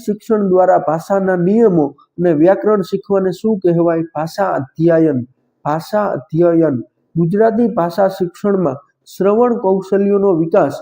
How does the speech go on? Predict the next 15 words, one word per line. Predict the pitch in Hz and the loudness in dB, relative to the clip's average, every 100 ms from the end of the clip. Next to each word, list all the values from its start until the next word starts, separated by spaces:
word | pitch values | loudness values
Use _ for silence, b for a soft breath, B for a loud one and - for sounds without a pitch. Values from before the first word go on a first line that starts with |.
| - _ - | -18 _ -4
કરવા | 190 208 220 | 0 2 2
માટે | 202 202 202 | 0 0 -2
કઈ | 196 220 233 | 2 2 2
પ્રવૃત્તિ | 233 196 196 202 196 190 | 0 0 2 0 0 -2
સૌથી | 170 190 190 - 190 170 | -2 -2 -2 -2 -2 2
યોગ્ય | 185 175 185 175 | 2 2 2 2
છે? | 170 175 165 | 0 -4 -4
તો | 156 147 | -4 -2
વાર્તા | 147 175 - 214 | 0 -2 0 0
કથન | - 190 208 214 | 0 -8 -6 -6
અને | - 175 | -4 -6
પ્રશ્નોત્તરી. | 147 170 175 - 190 160 156 143 135 b b 160 | -4 -4 -6 -2 -2 0 0 0 -2 b b -4
ગુજરાતી | 170 208 220 202 226 | -2 2 0 0 -2
ભાષા | - 175 190 185 | -2 -4 -2 -4
શિક્ષણમાં | - 170 - 202 190 | -6 -16 -4 -2 0